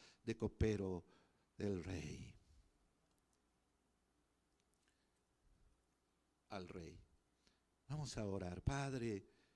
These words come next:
en el nombre de Jesús te damos gracias. Gracias por esta noche, por este tiempo. Háblanos, Espíritu Santo.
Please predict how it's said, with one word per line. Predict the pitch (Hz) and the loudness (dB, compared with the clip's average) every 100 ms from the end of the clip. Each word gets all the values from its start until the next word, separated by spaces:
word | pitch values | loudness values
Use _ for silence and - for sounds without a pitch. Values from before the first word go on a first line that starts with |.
| _ | _
en | 156 | 0
el | 147 151 | 2 6
nombre | 151 135 127 | 6 8 10
de | 117 | 8
Jesús | 113 107 - 107 | 8 6 6 6
te | 117 | 6
damos | 104 104 92 | 4 4 2
gracias. | 95 98 95 - 101 120 - - _ _ _ - - - - _ _ | 0 0 -4 -4 -6 -6 -16 -20 _ _ _ -20 -20 -20 -20 _ _
Gracias | - 135 139 - 113 107 | 4 8 8 6 4 4
por | 113 107 - - _ _ - | 4 4 2 -12 _ _ -4
esta | 123 - | -2 2
noche, | 117 120 143 117 | 4 4 4 2
por | 107 107 | 4 4
este | 120 117 | 6 2
tiempo. | - 120 131 - 87 - _ _ | 2 2 2 0 -4 -6 _ _
Háblanos, | - 160 156 127 110 104 98 104 - - _ _ _ _ | -2 2 4 4 2 2 0 -2 -10 -18 _ _ _ _
Espíritu | 131 127 139 135 139 | 4 8 8 4 2
Santo. | 131 - 143 131 117 101 - 98 90 | 0 0 0 2 2 2 2 2 2